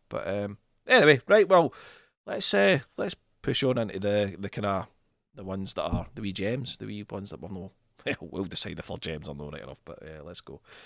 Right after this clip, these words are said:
Um, so the first thing that comes up is, uh, You Belong to Me, and, uh, this is a wee Brian number, very short number, and it's Brian on acoustic guitar, and he's singing it.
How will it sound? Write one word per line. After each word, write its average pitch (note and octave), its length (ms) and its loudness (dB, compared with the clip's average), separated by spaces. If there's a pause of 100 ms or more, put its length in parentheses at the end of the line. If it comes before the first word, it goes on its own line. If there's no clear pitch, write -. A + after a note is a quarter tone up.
(360)
Um, F2 280 -6
so - 140 -2
the C#3 60 2
first - 260 8
thing D3 120 8
that C#3 100 0
comes A2+ 200 -2
up B2 240 4
is, A2 560 0
uh, G2 60 -4
You G#2 340 0
Belong G2+ 360 -2
to G2 160 -8
Me, A2+ 320 -4 (1080)
and, F#2 240 -8
uh, F2+ 460 -6
this F2+ 220 -4
is F#2 280 -6
a F2+ 140 -8
wee G2 140 -6
Brian G2+ 360 0
number, A2 320 0
very G2 220 -4
short A#2+ 300 0
number, B2 340 4 (640)
and F#2 220 -8
it's - 180 -6
Brian G2+ 380 -4
on F2+ 100 -4
acoustic - 340 -8
guitar, G#2+ 400 -2
and G2 140 -8
he's G#2 200 -8
singing F#3+ 280 -4
it. G#2+ 100 -4